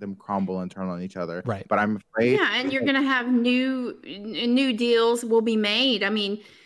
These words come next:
Speaker 3: tomorrow,
Speaker 1: Mm-hmm.
Speaker 3: <laughs> tomorrow night, Keisha is most likely going to go home.
Speaker 1: Which is a huge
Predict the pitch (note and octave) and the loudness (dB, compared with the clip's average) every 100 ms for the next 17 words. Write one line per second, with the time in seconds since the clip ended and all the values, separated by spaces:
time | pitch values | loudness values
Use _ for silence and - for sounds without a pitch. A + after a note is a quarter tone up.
0 | _ - A#3 C4+ C4+ F#3 C#4+ B3 C4 C#4 | _ -8 0 2 0 0 -2 -2 -2 -2
1 | C4+ D4 F#4 D#4 B3+ A#3+ - B3 A#3+ - | 2 4 4 4 4 2 -2 -2 -2 0
2 | B3+ A#3+ A#3 - - A#3 A3 - G#3+ G3 | 2 2 0 -4 2 2 2 -2 -2 0
3 | G3 - A#3+ F#3 G3 G3 F#3 G3 F#3 G#3 | 0 0 0 -2 -2 -4 -4 -6 -6 -6
4 | F3+ F#3 G3 F3 E3+ G#3+ _ _ _ - | -6 -6 -6 -8 -8 -12 _ _ _ -4
5 | A#2 B2+ B2 A#2 C3 | 0 2 0 2 0